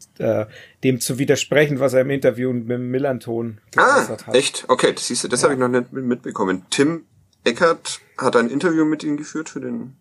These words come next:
Speaker 2: Millanton, in dem er Bornemann mehr oder weniger als menschliches Failure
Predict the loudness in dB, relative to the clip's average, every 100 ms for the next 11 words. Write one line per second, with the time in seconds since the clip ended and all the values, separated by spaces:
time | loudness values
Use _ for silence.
0 | _ _ -4 0 0 -2 -2 -4 -4 -6
1 | -4 -2 2 2 2 2 4 4 4 4
2 | 2 0 -6 -14 -8 -8 -8 -12 -18 -20
3 | -14 -16 -16 -14 -8 -8 -4 -2 4 4
4 | 6 6 6 4 0 -2 0 2 4 4
5 | 4 4 0 0 -4 -2 -2 0 0 0
6 | -2 2 2 2 0 -2 -4 -4 -4 -8
7 | -10 -8 -4 -2 0 2 4 4 0